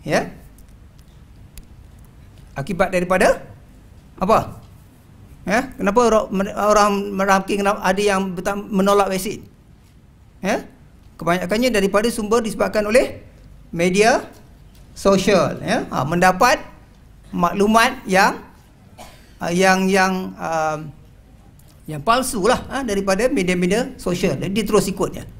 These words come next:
Ha, itu yang jadi isu sekarang ni, ya. Bukan saja di Malaysia tapi di satu dunia, ha. <coughs>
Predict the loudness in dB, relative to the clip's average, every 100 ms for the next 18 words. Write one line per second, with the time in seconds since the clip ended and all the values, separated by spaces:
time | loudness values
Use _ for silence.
0 | -12 -10 -2 4 4 4 -2 -2 -4 -6
1 | -6 -2 2 2 0 -10 -12 -4 0 0
2 | -2 -10 -20 -16 -8 -4 -2 -2 0 0
3 | 0 0 0 0 -2 -4 -4 -4 -6 -10
4 | -20 -20 -20 -20 -20 -8 -8 -4 -2 0
5 | 0 -2 -6 -10 -20 -20 -20 -20 -20 -20
6 | -20 -20 -20 -4 -4 -4 -2 -2 0 -4
7 | -8